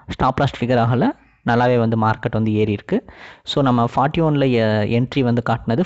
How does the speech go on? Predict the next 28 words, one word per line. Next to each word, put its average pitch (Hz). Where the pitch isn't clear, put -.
ஃபார்ட்டி 147
ஃபைவ் 147
வரைக்கும் 143
பார்த்தீங்க 110
அப்படின்னா 107
ஏறி 113
இருக்கு. 107
So, 175
இதுல 202
நம்மளால 151
ஈஸியா 135
ரெண்டு 127
பாயிண்ட் 123
வந்து 117
ப்ராஃபிட்ஸ் 120
வந்து 127
நிக்கல்ல 120
புக் 120
பண்ண 110
முடியும். 107
இப்ப -
அதுக்கு 151
ப்ரீவியஸ் 156
பார்த்தீங்க 127
அப்படின்னா, 117
செல் 139
கால் 123
வந்திருக்கு. 113